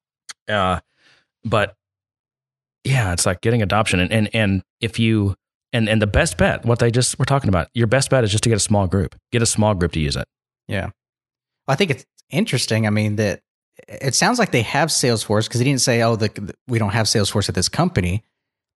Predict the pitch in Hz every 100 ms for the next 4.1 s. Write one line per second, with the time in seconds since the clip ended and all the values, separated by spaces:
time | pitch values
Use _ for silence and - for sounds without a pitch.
0 | _ _ 110 104 101 110 - 127 123 135
1 | 107 107 - 131 131 175 151 131 - 110
2 | 98 123 - 95 95 107 160 180 165 120
3 | 101 107 98 87 95 - - 101 92 90
4 | 92